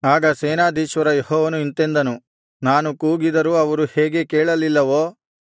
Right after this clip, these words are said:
ಹಾಗೆ ಅವರು ಕೂಗಿದರೂ ನಾನು ಕೇಳುವುದಿಲ್ಲ. ಅವರು ನೋಡದ ಎಲ್ಲಾ ಜನಾಂಗಗಳ ಮಧ್ಯಕ್ಕೆ ಅವರನ್ನು ತೂರಿಬಿಡುವೆನು." ಯೆಹೋವನ ಈ ಮಾತಿನಂತೆ ಅವರು ಚದರಿದ ಮೇಲೆ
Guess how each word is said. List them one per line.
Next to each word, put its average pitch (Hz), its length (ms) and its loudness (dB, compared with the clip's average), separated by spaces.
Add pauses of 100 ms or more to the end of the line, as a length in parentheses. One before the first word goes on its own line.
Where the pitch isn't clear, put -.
(180)
ಹಾಗೆ 156 280 2
ಅವರು 151 340 2
ಕೂಗಿದರೂ 165 580 0
ನಾನು 156 380 -2
ಕೇಳುವುದಿಲ್ಲ. 151 640 0 (560)
ಅವರು 147 260 2
ನೋಡದ 151 380 0
ಎಲ್ಲಾ 151 480 0
ಜನಾಂಗಗಳ 151 560 -2
ಮಧ್ಯಕ್ಕೆ 147 460 -4
ಅವರನ್ನು 143 420 0
ತೂರಿಬಿಡುವೆನು." 143 760 -2 (340)
ಯೆಹೋವನ 165 560 2
ಈ 156 200 0
ಮಾತಿನಂತೆ 156 680 0
ಅವರು 143 360 0
ಚದರಿದ 151 480 -2
ಮೇಲೆ 151 680 -2